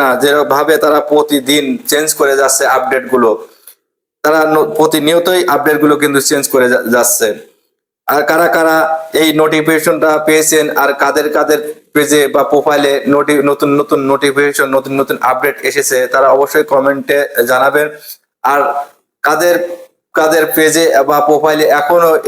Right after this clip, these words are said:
এই ধরনের নতুন আপডেটগুলো এখনো আসেনি, তারাও অবশ্যই এই ভিডিওতে কমেন্ট করে জানাবেন কারা এখনো নতুন নতুন আপডেট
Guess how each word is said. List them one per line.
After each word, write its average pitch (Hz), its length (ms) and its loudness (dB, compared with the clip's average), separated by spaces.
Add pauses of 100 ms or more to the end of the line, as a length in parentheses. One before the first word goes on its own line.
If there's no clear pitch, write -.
এই 151 100 4
ধরনের 156 360 0 (120)
নতুন 147 260 0 (440)
আপডেটগুলো 156 580 2 (120)
এখনো 151 240 0 (160)
আসেনি, 143 340 0 (360)
তারাও 156 240 2 (120)
অবশ্যই 160 400 2 (580)
এই 151 60 0
ভিডিওতে 151 400 0 (160)
কমেন্ট 147 340 0
করে 147 140 2 (100)
জানাবেন 139 380 2 (420)
কারা 143 220 0 (180)
এখনো 151 320 0 (720)
নতুন 147 240 0 (100)
নতুন 147 280 0
আপডেট 139 340 0